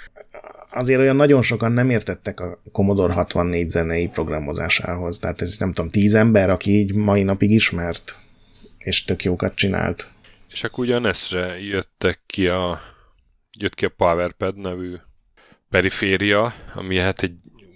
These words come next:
Speaker 2: olyan, olyas, mint egy ilyen táncolójátéknak a matraca, hogy vannak bejelölt területek, amikre rá kell lépni, és nyilván a játék megmondja, hogy mikor, hova lépjél,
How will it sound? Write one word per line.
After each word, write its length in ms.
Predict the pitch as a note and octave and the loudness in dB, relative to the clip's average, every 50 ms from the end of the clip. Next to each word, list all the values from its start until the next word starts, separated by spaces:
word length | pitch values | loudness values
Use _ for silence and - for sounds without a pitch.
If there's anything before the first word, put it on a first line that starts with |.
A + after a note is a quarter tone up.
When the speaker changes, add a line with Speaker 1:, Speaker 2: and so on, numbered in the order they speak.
| _ - | _ -4
Speaker 2:
olyan, 240 | G2 F#2+ F2 F#2+ F#2+ | 0 0 0 0 2
olyas, 240 | G#2+ G#2 F#2 F2 - | 4 4 4 4 2
mint 180 | G2+ F#2+ F2 | -2 -8 -8
egy 120 | G2 F2+ F2+ | -6 -6 -6
ilyen 140 | F2+ F2 - | -6 -6 -6
táncolójátéknak 1040 | - F2+ E2+ E2 - - F2 E2+ E2+ F2 F2 F2 E2+ E2 - F2+ E2+ E2+ E2+ - | -6 -6 -6 -8 -10 -12 -10 -10 -8 -8 -8 -8 -10 -8 -8 -8 -8 -8 -8 -8
a 40 | F#2 | -6
matraca, 520 | F2 F2 D#2+ - - - E2+ - - F#2+ F2 | -4 -4 -4 -4 -4 -6 -6 -4 -2 -2 -2
hogy 180 | E2+ F2 E2+ | -4 -4 -8
vannak 380 | F2 F2 E2 E2+ E2 - - - F2+ | -8 -10 -8 -8 -10 -12 -14 -14 -8
bejelölt 680 | F2 E2+ E2 E2 D#2+ E2 E2 E2 D#2 _ - - - _ _ _ _ _ _ _ _ | -4 -2 -2 -2 -2 -4 -6 -8 -8 _ -18 -20 -20 _ _ _ _ _ _ _ _
területek, 480 | - F2 E2+ F2+ E2+ D#2+ - - - | -4 -4 -2 -2 -2 -2 -4 -6 -8
amikre 280 | - F2 F2 E2 - F#2 | -8 -10 -10 -8 -6 -4
rá 200 | E2+ E2+ E2 D#2 | -4 -2 -4 -4
kell 240 | - - F2 E2 D#2+ | -4 -4 -4 -4 -2
lépni, 540 | D#2+ E2 D#2+ D#2+ - - - G2 A2 A#2 - - _ _ _ _ _ _ - | -2 -4 -6 -6 -8 -8 -8 -8 -8 -8 -10 -14 _ _ _ _ _ _ -10
és 180 | - - - | -10 -8 -6
nyilván 340 | - D#2+ D#2 D#2 D#2+ E2 E2 | -4 -2 -2 0 0 -2 -2
a 120 | E2 E2 D2+ D2+ - | -2 -4 -6 -8 -10
játék 500 | - F#2 F2 D#2+ D#2 - - E2+ D#2 - | -6 -4 -4 -4 -4 -6 -6 -8 -8 -8
megmondja, 420 | - E2 D#2 D#2+ E2 E2 F2 E2+ E2 | -8 -10 -10 -8 -8 -6 -4 -2 -2
hogy 120 | E2 E2 | -2 -2
mikor, 280 | E2 E2+ - E2+ D#2+ E2+ | -2 -2 -2 0 0 0
hova 200 | F2+ F2 E2+ D#2 | -2 -2 -4 -4
lépjél, 580 | D#2+ E2+ F#2 F#2+ - - A#2+ A#2+ B2 C3 A#2+ | -4 -4 -6 -6 -2 0 2 2 2 2 -2